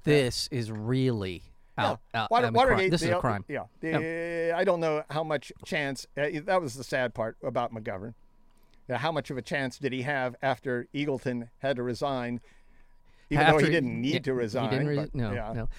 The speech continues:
Speaker 2: They, he, um, yeah, just real quick, McGovern had asked this, uh, Senator Thomas, Thomas Eagleton
Speaker 1: Yeah, yeah.
Speaker 2: from Missouri to be his vice president. He said, "Yes, he would." Th-,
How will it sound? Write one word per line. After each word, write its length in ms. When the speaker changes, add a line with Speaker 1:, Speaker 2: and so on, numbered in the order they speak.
Speaker 2:
They, 200
he, 480
um, 340
yeah, 200
just 240
real 160
quick, 200
McGovern 440
had 300
asked 280
this, 260
uh, 260
Senator 400
Thomas, 540
Thomas 460
Eagleton 440
Speaker 1:
Yeah, 60
yeah. 80
Speaker 2:
from 140
Missouri 400
to 100
be 120
his 140
vice 240
president. 440
He 140
said, 220
"Yes, 240
he 100
would." 300
Th-, 140